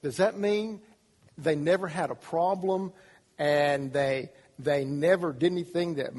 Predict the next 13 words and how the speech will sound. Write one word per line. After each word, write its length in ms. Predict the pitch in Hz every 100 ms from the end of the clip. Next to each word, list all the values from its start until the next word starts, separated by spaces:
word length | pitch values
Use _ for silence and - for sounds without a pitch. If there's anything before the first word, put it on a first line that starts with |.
| 127 151
that 160 | 147 143
might 220 | 151 165
have 80 | 135
been 240 | 156 117 - - _ - _
rough 220 | 139 180
spots 720 | - - 185 180 - - - -
or 120 | 135
drama?" 600 | - 120 175 185 185 180 170 277
Oh, 200 | 269 135
of 100 | 117
course 380 | - 220 135 -
they 180 | - 120
did. 420 | 110 127 120 -